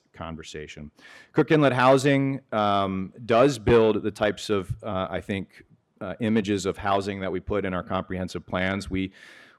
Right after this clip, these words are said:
we, uh, but fundamentally, we use housing as a tool in our community development work. So our, hou-, our housing is not to just build the housing per se, but to use that tool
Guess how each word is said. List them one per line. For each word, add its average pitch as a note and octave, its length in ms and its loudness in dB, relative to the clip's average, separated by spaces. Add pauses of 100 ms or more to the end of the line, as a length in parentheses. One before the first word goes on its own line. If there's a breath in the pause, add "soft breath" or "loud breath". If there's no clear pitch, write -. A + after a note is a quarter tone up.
we, G#2 300 2
uh, G2 140 2
but G#2+ 240 0
fundamentally, C3+ 500 4
we A2+ 140 0
use A2 180 0
housing B2 460 0
as A2 140 0
a G#2+ 60 -4
tool D#3 380 0
in C3+ 60 -2
our B2+ 100 -2
community A#2 380 -4
development F2 560 -4
work. C#2+ 280 -16 (400 soft breath)
So A2 220 4
our, A2 120 6
hou-, C3 180 2
our A#2 120 -2
housing D3 340 4
is A2+ 100 2
not A#2+ 320 2
to B2+ 60 -6
just G#2+ 260 -6
build A2+ 220 4
the A2 80 2
housing G#2 340 0
per G2 140 -4
se, A2+ 300 2
but G2+ 140 -6
to G#2 60 -6
use A2+ 280 -2
that G#2+ 260 0
tool G#2 500 0